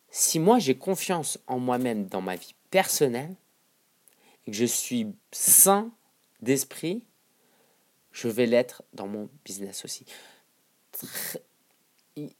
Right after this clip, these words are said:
y a toujours des exceptions, ok ? Mais personnellement, euh, j'ai une confiance en moi énorme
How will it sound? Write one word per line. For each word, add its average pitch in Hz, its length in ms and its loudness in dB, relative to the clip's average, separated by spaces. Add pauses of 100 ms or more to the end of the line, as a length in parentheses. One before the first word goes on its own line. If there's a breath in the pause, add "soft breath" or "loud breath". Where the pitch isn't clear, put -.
(100)
y 139 160 0
a 151 220 8
toujours 123 340 2
des 104 200 -2
exceptions, - 420 -4 (140)
ok ? - 240 -12 (480 soft breath)
Mais 139 260 4 (300 loud breath)
personnellement, 196 880 2 (960)
euh, 123 260 -12 (400)
j'ai - 240 -2
une 185 100 0
confiance 185 440 -2
en 165 80 0
moi 170 260 0
énorme 151 480 0